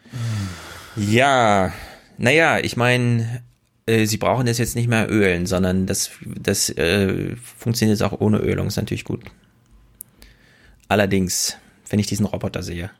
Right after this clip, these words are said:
Speaker 2: also da war grad ein Roboter zu sehen, der hat, sagen wir mal so, <laughs> ist eigentlich so bescheuert. Also man hat ja durchaus,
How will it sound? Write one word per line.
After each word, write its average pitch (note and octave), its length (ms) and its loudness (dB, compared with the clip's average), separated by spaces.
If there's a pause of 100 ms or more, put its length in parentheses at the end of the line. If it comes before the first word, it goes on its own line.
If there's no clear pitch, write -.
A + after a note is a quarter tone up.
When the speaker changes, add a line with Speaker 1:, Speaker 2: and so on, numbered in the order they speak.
(120)
Speaker 2:
also A2 200 0
da G2 200 0
war A2+ 120 2
grad A2 200 -2
ein F#2 40 -2
Roboter D#3+ 340 0
zu - 120 -4
sehen, D3 420 2 (640)
der G2 180 0
hat, - 380 -4 (840)
sagen A#2 220 0
wir A2+ 60 2
mal G#2 80 4
so, D3 100 -2 (260)
<laughs> - 220 -20
ist - 120 -8
eigentlich F#2 200 -2 (160)
so - 160 -4
bescheuert. A2 420 -4 (720)
Also G2+ 220 0
man G2 200 -2
hat E3 160 -2
ja C#3+ 100 4
durchaus, F#3+ 880 0